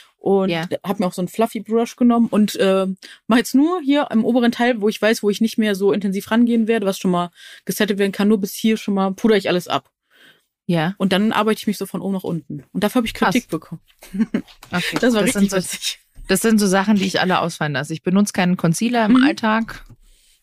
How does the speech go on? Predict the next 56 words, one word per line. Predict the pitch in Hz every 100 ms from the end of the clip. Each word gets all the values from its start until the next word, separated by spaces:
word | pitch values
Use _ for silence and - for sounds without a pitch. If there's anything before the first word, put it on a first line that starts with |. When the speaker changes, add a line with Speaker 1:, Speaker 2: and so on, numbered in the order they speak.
| _ - - - -
Speaker 2:
Ich | - 175
mach | 190 202
tatsächlich | 196 - 170 - 180
nur | 196
mal | 190
eine | 180
Foundation. | 170 180 170 180 214 262 285
Speaker 1:
Ja, | 208
dann | 175 196
können | 254
wir |
Speaker 2:
Meine | 170 170
Speaker 1:
das |
Video | 262 240
ja | 185 170
gleich | 170 165 -
beenden, | 247 277 247 220
du. | 170 156 196
<laughs> | 226 233 202 - _ -
Speaker 2:
Äh, | - 185
ich | 220 -
bin | 311 294
gleich | 294 302
fertig, | - 269 294 233
Tatsache. | 226 175 175 156 180
Ich | 170
schaue | 214 233
dir | 247
Speaker 1:
Ja. |
Speaker 2:
dann | 214
einfach | 165 208 214
noch | 208 202
zu | -
und | 233 214
stell | 208
dir | 202 170
einfach | 180 185
Speaker 1:
Okay, | 175 190
Speaker 2:
Fragen. | 180 208 160
Speaker 1:
gut. | 247 - 202 190 170
Gut. | 170 - 330 262
Speaker 2:
<laughs> |
Und | 190 175
jetzt | 185 -
kommt | 214 185
tatsächlich | 185 190 190 190
bei | 175
mir | 180 175
die |
meistgestellteste | 175 156 208 - 220 202 190 185 185
Frage, | - 160 180 160
was | 156 -
benutze | 185 180 -
ich | 202
als | 160
Eyeliner? | - 175 175 135 127 156